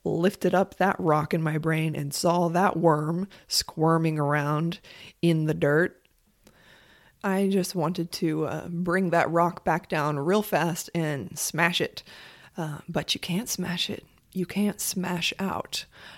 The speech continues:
a part of your psychology. You get to sit with it and ask it questions like, "Where the hell did you come from and who invited you?"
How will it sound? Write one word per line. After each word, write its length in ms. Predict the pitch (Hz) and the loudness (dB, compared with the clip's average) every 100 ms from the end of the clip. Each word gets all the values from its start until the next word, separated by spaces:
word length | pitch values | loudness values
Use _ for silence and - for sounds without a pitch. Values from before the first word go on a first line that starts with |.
| - | -10
a 80 | 180 | -8
part 340 | 185 160 - | -4 -4 -4
of 120 | 170 | -6
your 160 | 170 170 | -8 -6
psychology. 840 | - 175 - 151 190 190 - 175 - - - - | -6 -8 -6 -6 -6 -8 -8 -8 -10 -16 -16 -4
You 340 | 180 170 160 | 0 2 0
get 280 | 160 180 - | 0 -2 -2
to 260 | - 175 | -2 -2
sit 320 | 160 - 247 - | -2 -4 -2 -2
with 160 | 180 | 0
it 160 | 170 - | 0 0
and 160 | 180 | -2
ask 240 | 165 175 - | -2 -2 -4
it 100 | - | -4
questions 640 | - 254 - 156 156 170 | -4 -4 -4 -6 -6 -4
like, 280 | 156 170 - _ _ - | -4 -4 -8 _ _ 0
"Where 320 | 180 190 185 | 6 6 6
the 80 | 180 | 2
hell 340 | 196 185 180 | 0 2 2
did 220 | 170 160 | 2 2
you 160 | 180 220 | 2 0
come 300 | 175 110 - | -2 -6 -6
from 440 | - - 175 175 - | -4 -4 -2 -2 -2
and 180 | 165 156 | -4 -2
who 200 | 156 156 | -2 0
invited 480 | 165 165 165 170 170 | 0 0 2 0 0
you?" 340 | 226 - - | 0 0 -6